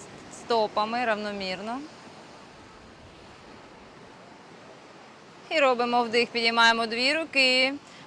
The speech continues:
переплетаємо пальці, витягуємось до гори. Підтягніть живіт, плечі залиште знизу. Вдих. Видих в сторону.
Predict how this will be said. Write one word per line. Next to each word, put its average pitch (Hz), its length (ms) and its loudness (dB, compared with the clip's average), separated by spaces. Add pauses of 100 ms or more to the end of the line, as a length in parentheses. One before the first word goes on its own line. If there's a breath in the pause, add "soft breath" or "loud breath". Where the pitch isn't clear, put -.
переплетаємо 226 720 2
пальці, 262 540 6
витягуємось 214 840 2
до 233 200 4 (540)
гори. 240 560 -2 (1080)
Підтягніть 240 600 2
живіт, 247 380 2
плечі 262 580 6
залиште 240 480 2
знизу. 226 600 -2 (260)
Вдих. 240 580 0 (1300 loud breath)
Видих 254 680 4
в - 40 -10
сторону. 226 720 2